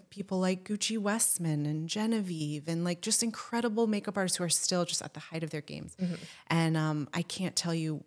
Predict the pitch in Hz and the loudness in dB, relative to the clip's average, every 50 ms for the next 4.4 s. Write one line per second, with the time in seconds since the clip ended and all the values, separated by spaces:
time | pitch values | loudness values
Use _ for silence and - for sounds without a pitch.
0 | _ - 156 160 151 - - - - - 214 - - - 180 180 180 180 - 175 | _ -4 -2 -2 -2 -2 -6 -10 -2 -2 -2 0 0 2 2 2 0 2 0 2
1 | 170 170 156 151 156 156 - - - - - - 147 165 196 185 - 180 180 180 | 2 4 4 2 2 0 -2 -4 -6 -6 -4 -2 4 4 2 4 4 2 2 4
2 | - 185 180 - - 180 165 165 165 156 - 165 160 160 156 147 147 151 147 139 | 4 2 2 2 2 0 2 2 0 0 0 0 0 2 2 2 0 0 0 0
3 | - - 143 151 143 - 160 156 - - - 175 170 165 156 147 135 - - - | 0 0 0 0 0 2 2 2 2 2 0 2 0 2 2 2 0 -2 -4 -4
4 | - - 131 131 135 - - | -4 -4 -2 -2 -4 -4 -6